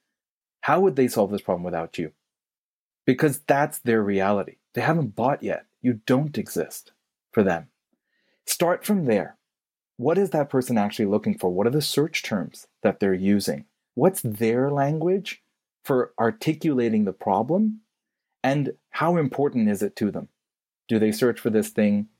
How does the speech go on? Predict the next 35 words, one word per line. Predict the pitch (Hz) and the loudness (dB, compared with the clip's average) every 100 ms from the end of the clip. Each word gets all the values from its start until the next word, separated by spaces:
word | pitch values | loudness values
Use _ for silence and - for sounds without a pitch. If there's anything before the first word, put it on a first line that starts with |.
| _ _ | _ _
between | - 107 123 110 | -6 -2 0 2
nine | 107 110 | 2 0
and | 107 | 2
eleven | 101 104 101 | 0 0 -2
in | |
the | 95 | -4
morning, | 101 113 98 | -2 -2 -2
or | 87 - | -4 -4
eight | 131 131 | -2 0
or | 110 | 0
eleven | 104 101 | 0 0
in | 98 | -2
the | 95 | 0
morning, | 107 104 95 | 0 0 -2
especially | 85 - 143 - 107 | -8 -4 -4 0 0
West | 98 104 | 0 0
Coast | 98 92 | -4 -2
folks, | - 90 - _ _ - | -4 -4 -8 _ _ -2
um, | 98 95 90 _ - | 0 0 -4 _ -2
eight | 127 | 0
or | 120 | 2
eleven | 113 107 | 2 2
in | 104 | 2
the | |
morning, | 127 160 113 110 - _ - | 2 2 2 0 -6 _ -2
or | 180 | 0
do | 170 | 2
they | 151 | 0
search | 147 156 147 | 0 0 -2
for | - 131 | -2 -2
this | 120 123 - - _ _ - | 0 0 -2 -20 _ _ 0
after | 123 - 135 | 0 2 -2
four | - 113 | 0 -4
P | 95 107 110 | -2 0 0
M? | 101 | -2